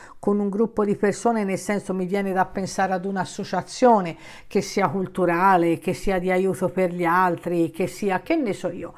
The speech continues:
va bene, di qualsiasi tipo essa sia. Comunque sia, qui c'è un, comunque sia, qui c'è un qualcosa di passato, di antico, di vecchio,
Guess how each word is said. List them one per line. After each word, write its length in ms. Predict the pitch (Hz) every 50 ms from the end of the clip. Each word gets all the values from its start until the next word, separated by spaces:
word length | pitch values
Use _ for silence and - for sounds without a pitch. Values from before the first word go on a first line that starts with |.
| - - - - - -
va 200 | - 190 185 214
bene, 260 | 220 226 233 196 180 180
di 100 | 208 220
qualsiasi 560 | 226 233 226 220 - - 294 285 - 262 -
tipo 380 | - - 202 202 - - 180
essa 360 | 175 175 170 170 - - 175 170
sia. 340 | - - - - - - - - - - - - - -
Comunque 380 | - - 302 339 349 - 330 285
sia, 200 | 294 - 185 175
qui 160 | - 320 339
c'è 140 | 339 - 254
un, 140 | 220 208
comunque 460 | - - 214 165 165 185 180 - 180 -
sia, 240 | - - - - - - - - - - - - - - - -
qui 160 | - 285 359
c'è 160 | 359 - -
un 100 | 277 254
qualcosa 600 | 240 - 233 220 220 - - 226 190 - - 180
di 140 | 175 175 190
passato, 680 | - - 196 180 - - - - 226 208 170 - - 180
di 140 | 175 190 185
antico, 680 | 185 190 185 180 - - - 233 220 185 - - 175 165
di 140 | 160 175
vecchio, 760 | 165 139 170 175 165 156 - - - - - 208 226 262 254